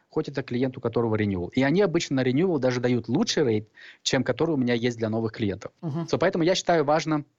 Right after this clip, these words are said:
Speaker 1: уже заранее сделать моргидж в таком банке, где ты знаешь, и штраф маленький, если придётся прервать, ну и на renewal с тобой никто не будет играть в игры. Но теперь на ваш, ответ на ваш вопрос. Если ситуация такая, что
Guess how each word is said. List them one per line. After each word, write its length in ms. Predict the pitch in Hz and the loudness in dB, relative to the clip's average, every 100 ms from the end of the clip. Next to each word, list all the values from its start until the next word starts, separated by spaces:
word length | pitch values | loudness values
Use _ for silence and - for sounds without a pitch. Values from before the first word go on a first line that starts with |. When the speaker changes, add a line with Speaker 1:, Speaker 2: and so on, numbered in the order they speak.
| - | -6
Speaker 1:
уже 180 | 143 131 | -2 0
заранее 440 | 147 139 127 110 | 0 0 0 -4
сделать 320 | 101 123 107 | -2 -2 -2
моргидж 260 | - 110 95 | -2 -4 -4
в 20 | |
таком 240 | 107 113 104 | -6 -4 0
банке, 280 | 165 180 | 0 0
где 120 | 113 113 | -4 -4
ты 120 | 113 | -4
знаешь, 280 | 104 90 - | -6 -6 -6
и 20 | |
штраф 280 | - 196 226 | -2 0 0
маленький, 280 | 185 180 - | 0 -2 -2
если 120 | 160 | -4
придётся 380 | - 156 156 - | -4 -2 -4 -2
прервать, 320 | 147 131 131 - - - | -2 0 0 -2 -6 0
ну 100 | 233 | 2
и 60 | |
на 100 | 160 | 4
renewal 340 | 131 131 165 139 | 2 2 2 0
с 60 | |
тобой 240 | - 123 123 | -2 0 -2
никто 220 | 117 120 | 0 -2
не 100 | 113 | 0
будет 200 | 104 107 | 0 0
играть 240 | 101 101 | 2 0
в 60 | 101 | 0
игры. 220 | 90 - - - - | -4 -8 -20 -14 -6
Но 60 | |
теперь 240 | 117 196 202 | 0 2 2
на 80 | 165 | 2
ваш, 240 | 147 - - | 0 -2 -8
ответ 400 | 110 127 147 135 | -4 -2 -2 -2
на 80 | |
ваш 180 | 120 110 | -4 -2
вопрос. 340 | 110 - 95 - - - - - | -2 -4 -12 -18 -20 -20 -16 -8
Если 380 | 107 226 - | -2 0 0
ситуация 580 | 214 185 175 165 160 135 | -2 -2 0 -2 0 -2
такая, 420 | 120 120 - - - | -2 -4 -4 -4 -4
что 420 | - 151 110 | -2 0 0